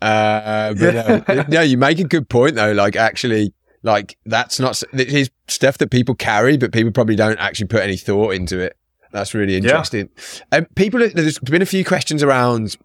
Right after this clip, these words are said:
Speaker 1: so people who don't really have a lot of money, but they wanna build their E D C. Um, what are accessible, like, E D C gears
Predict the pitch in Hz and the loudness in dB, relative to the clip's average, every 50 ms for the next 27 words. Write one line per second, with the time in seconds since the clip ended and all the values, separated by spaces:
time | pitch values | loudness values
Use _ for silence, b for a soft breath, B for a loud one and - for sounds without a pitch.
0 | _ _ _ _ - - - - 139 - - - - 143 147 160 160 156 151 139 | _ _ _ _ -8 -4 -2 -2 -2 -2 -2 -4 -2 -2 0 2 2 2 4 4
1 | 135 127 127 123 120 117 113 113 110 110 107 104 92 98 98 107 107 104 110 117 | 2 2 2 2 2 2 2 2 2 2 0 0 0 0 0 0 0 0 2 2
2 | 127 151 - - - 110 110 - 98 104 98 104 110 110 98 - - 104 104 101 | 0 0 -2 -2 -2 -2 -2 0 -2 -2 0 0 0 -2 -2 -2 -2 0 0 2
3 | 104 104 101 87 87 101 95 98 95 95 87 95 101 104 92 101 98 98 - - | 2 0 0 -2 0 2 2 2 2 2 0 0 -2 -2 0 -2 -2 -2 -2 0
4 | - 101 98 95 92 90 92 92 _ _ _ _ _ _ - 107 101 98 101 101 | 0 0 0 0 0 -2 -4 -8 _ _ _ _ _ _ -2 -2 0 2 2 2
5 | 101 101 98 - 98 98 101 104 _ - 123 123 139 135 147 147 139 _ - 131 | 2 2 2 0 0 -2 -4 -8 _ -8 -2 0 0 2 2 2 2 _ -4 -8
6 | - - - - - - - 127 - - - 135 120 104 123 117 117 117 113 113 | -6 -6 -6 -2 -2 0 0 0 0 0 0 0 2 2 2 2 4 4 4 2
7 | 110 98 - - 101 104 101 98 - - - 113 113 110 98 107 104 - - 107 | 0 -2 -4 -2 0 0 0 0 -2 -6 -4 -2 0 0 0 0 0 0 2 2
8 | 104 104 104 101 90 - - 104 101 98 95 95 95 92 92 - - | 4 4 4 2 0 0 0 2 2 2 2 2 2 2 2 0 -2